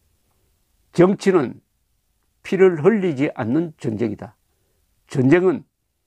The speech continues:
피를 흘리는 정치다." 정치든 전쟁이든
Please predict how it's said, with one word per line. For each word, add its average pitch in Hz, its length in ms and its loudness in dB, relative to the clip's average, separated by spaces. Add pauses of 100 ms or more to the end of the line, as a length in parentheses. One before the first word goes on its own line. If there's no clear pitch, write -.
(300)
피를 165 380 -4
흘리는 180 540 -2
정치다." - 500 -8 (540)
정치든 202 560 2
전쟁이든 123 680 -2